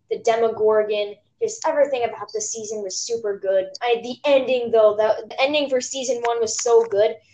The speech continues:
where, like, season two was really uncalled for. We didn't need a season two for Stranger Things. Like, it could have just ended with, um,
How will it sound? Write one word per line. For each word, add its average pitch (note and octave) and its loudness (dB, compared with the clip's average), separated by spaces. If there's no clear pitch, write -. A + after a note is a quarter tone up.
where, B3 6
like, A#3 2
season E4 2
two D#4+ 0
was C#4 -2
really C4 6
uncalled A3+ -4
for. A#3+ 0
We B3 -6
didn't B3+ -4
need A3 -8
a G#3 2
season G#3+ -8
two A3+ -2
for B3 0
Stranger B3+ -2
Things. C4+ -4
Like, B3+ 4
it A#3 4
could C4+ 4
have C4 6
just - 2
ended A3+ 2
with, A3+ 0
um, G#3 -4